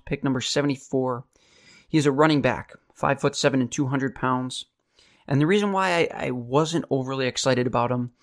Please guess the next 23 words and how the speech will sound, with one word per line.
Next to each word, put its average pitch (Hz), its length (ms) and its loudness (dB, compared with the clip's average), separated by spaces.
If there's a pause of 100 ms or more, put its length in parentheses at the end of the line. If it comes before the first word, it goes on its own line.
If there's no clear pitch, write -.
(260)
simply 160 380 2
is 139 160 -4 (420)
because 170 460 0
he's 180 180 -2
not 175 220 2
overly 147 420 2
athletic. 120 480 -4 (720)
If 131 160 -2
you're, 135 160 2
I, - 140 -2 (120)
I 139 80 0
feel 170 220 0
like 170 160 -2
if 139 60 -6
you're 131 100 -4
going 160 260 2
to 156 100 -2
be 151 120 2
a 143 60 4
guy 131 500 -2 (320)
that 127 380 0
is, 123 680 2
uh, - 260 -12